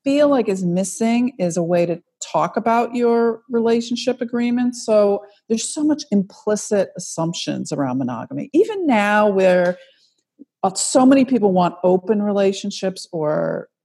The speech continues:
ethical non-monogamy or polyamory, there's assumptions even around that, like what, what it means to be, um, cool and hip and what it means now to be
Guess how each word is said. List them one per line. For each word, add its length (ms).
ethical 400
non-monogamy 1300
or 520
polyamory, 960
there's 200
assumptions 540
even 200
around 340
that, 520
like 200
what, 380
what 200
it 120
means 420
to 120
be, 380
um, 480
cool 380
and 140
hip 480
and 160
what 180
it 80
means 360
now 140
to 220
be 300